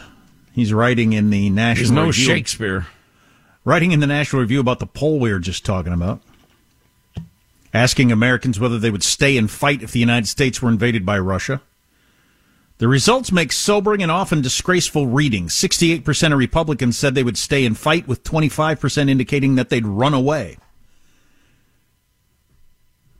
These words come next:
Speaker 1: Uh, the poll asked, "Would you stay and fight or leave?"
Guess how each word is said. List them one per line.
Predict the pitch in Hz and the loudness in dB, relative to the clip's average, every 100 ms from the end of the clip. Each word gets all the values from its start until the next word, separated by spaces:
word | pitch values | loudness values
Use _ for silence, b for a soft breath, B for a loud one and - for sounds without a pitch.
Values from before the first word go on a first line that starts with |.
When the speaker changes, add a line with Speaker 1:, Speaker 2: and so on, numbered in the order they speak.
| _ - _ _ | _ -20 _ _
Speaker 1:
Uh, | - 82 73 71 71 73 _ _ _ _ _ _ _ _ _ _ _ _ _ _ _ _ _ _ _ _ _ 226 | -14 -10 -10 -10 -12 -14 _ _ _ _ _ _ _ _ _ _ _ _ _ _ _ _ _ _ _ _ _ 0
the | 208 | 2
poll | - 165 127 | 4 4 2
asked, | 95 107 - | 0 -2 -2
"Would | 120 98 | -2 0
you | 101 | -2
stay | - 123 | 0 2
and | 107 98 | 2 0
fight | 123 104 | 0 -2
or | 87 92 | -2 -6
leave?" | 87 110 87 123 | -2 -2 -2 -6